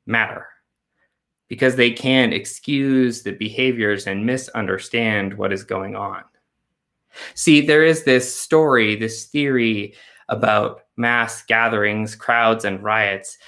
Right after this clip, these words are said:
is that when people join a crowd, they start to lose their sense of identity and individuality and adopt a mob mentality. That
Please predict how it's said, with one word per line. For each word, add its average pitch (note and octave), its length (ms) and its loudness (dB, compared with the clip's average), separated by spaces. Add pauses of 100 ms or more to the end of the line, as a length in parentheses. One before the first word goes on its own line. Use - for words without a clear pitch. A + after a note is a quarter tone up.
(160)
is C3 120 0
that C3 180 2
when B2 180 -2
people D#3 520 -2
join C3+ 500 0
a G#2+ 140 -2
crowd, B2+ 540 2
they G#2+ 100 0
start B2 300 -2
to A2 80 -4
lose B2+ 340 0
their G#2 140 -4
sense B2 320 -6
of G2+ 100 -6
identity G2+ 720 -2
and G#2 120 -2
individuality G#2+ 920 0
and G2 100 -4
adopt B2 480 0 (260)
a G#2 200 2
mob A#2 640 2
mentality. G2+ 800 -4 (1200)
That - 360 0